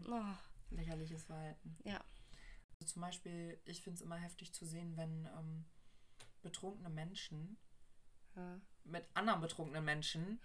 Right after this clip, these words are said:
Speaker 2: am Ausgang stehen und diskutieren, zu wem man jetzt ge-, fährt zum Schlafen.
Speaker 1: <laughs>
Speaker 2: Also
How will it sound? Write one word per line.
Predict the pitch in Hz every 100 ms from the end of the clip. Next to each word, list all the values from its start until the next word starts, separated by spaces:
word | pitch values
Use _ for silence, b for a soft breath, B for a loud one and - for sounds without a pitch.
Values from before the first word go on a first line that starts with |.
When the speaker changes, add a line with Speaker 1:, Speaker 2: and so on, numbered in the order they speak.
| -
Speaker 2:
am | 165
Ausgang | - 226 - 147 156
stehen | - 160 180
und | 185
diskutieren, | 262 330 - 190 147 175 - b b -
zu | - 175
wem | 165
man | 170
jetzt | 190 202 -
ge-, | 254
fährt | 233 269 277
zum | - 294
Schlafen. | - 302 359 - 135 156 b b b b b b b b - -
Speaker 1:
<laughs> | 262 302 269 226
Speaker 2:
Also | 202